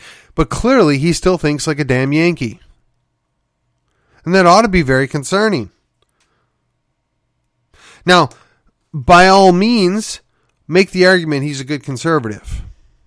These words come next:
But then you have to square away what he's willing to do and sell out your rights. You,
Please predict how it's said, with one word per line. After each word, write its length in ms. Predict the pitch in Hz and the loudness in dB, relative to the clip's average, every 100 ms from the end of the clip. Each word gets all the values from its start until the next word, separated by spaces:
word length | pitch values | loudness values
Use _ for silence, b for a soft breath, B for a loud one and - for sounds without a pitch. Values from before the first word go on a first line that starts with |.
| _ _ _ _ _ B B B | _ _ _ _ _ B B B
But 140 | 180 170 | 0 2
then 140 | 190 | 2
you 120 | 185 | 2
have 160 | 185 - | 0 -2
to 80 | 151 | -8
square 340 | - 196 190 | -2 2 4
away 280 | 170 185 180 | 4 4 2
what 180 | 156 151 | 0 0
he's 160 | 123 | -2
willing 280 | 156 156 139 | -2 -2 -4
to 60 | 123 | -4
do 320 | 143 139 110 | -4 -4 -6
and 100 | 104 | -8
sell 300 | - 139 127 | -4 -2 0
out 220 | 123 113 | -4 -6
your 420 | 120 113 104 95 - | -6 -6 -6 -12 -16
rights. 720 | 110 120 107 - - - - _ _ _ _ _ _ B B B | -12 -12 -12 -16 -18 -18 -20 _ _ _ _ _ _ B B B
You, 260 | 156 175 | 2 2